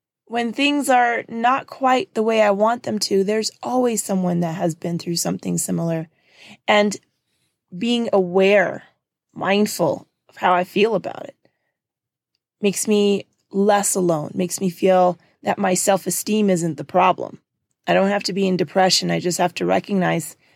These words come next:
a f-, a basic truth. I am somehow a human being. Still. <laughs> And the last one is mindful. So being mindful is just being aware of that present moment and really experiencing it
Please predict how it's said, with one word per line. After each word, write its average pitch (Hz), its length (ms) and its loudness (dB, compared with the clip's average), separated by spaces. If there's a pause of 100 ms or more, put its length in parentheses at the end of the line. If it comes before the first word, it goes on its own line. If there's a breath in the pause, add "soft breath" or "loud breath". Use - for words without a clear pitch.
(180)
a - 20 -6
f-, - 200 -14 (120)
a - 80 2
basic 185 460 0
truth. 214 400 -6 (640)
I 202 140 0
am 208 160 0
somehow 220 640 0
a 202 80 0
human 175 320 0
being. - 220 -12 (840)
Still. - 440 0 (120)
<laughs> 254 340 0 (840 soft breath)
And 254 120 2
the 269 60 4
last 277 280 2
one 339 140 -2
is 240 200 -2
mindful. 202 640 0
So 214 340 0 (500 soft breath)
being 320 280 0
mindful 196 460 0
is 202 180 0
just 202 180 -8
being 269 180 -4
aware 269 120 2
of 254 80 -2
that 233 200 0
present 202 520 0
moment 180 760 -4
and 202 240 0 (140)
really 240 280 -4
experiencing 208 840 -2
it 180 380 -2